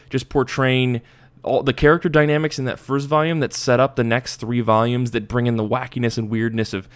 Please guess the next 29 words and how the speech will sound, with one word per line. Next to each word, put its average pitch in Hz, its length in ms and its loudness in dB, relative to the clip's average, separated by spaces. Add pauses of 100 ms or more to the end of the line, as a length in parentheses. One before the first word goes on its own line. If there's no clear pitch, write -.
(180)
sending 113 380 -2
Kitty 113 220 -2
Pryde 110 320 -2
into 104 160 -6
space 104 400 -2
and - 100 -18
so 113 160 -2
on 107 80 0
and 110 100 -6
so 113 180 0
forth. 120 280 2 (300)
I - 80 2
don't 202 100 6
know 202 140 2
if 202 80 0
I'd 175 160 2
send 170 260 2
myself 165 380 0
to 135 80 -4
f-, - 320 -12
all 127 240 4
four 131 340 2
volumes, 147 640 0
but 123 160 0
if - 140 0
I 120 100 -6
could, 127 560 0
I - 80 -8
probably 110 480 -4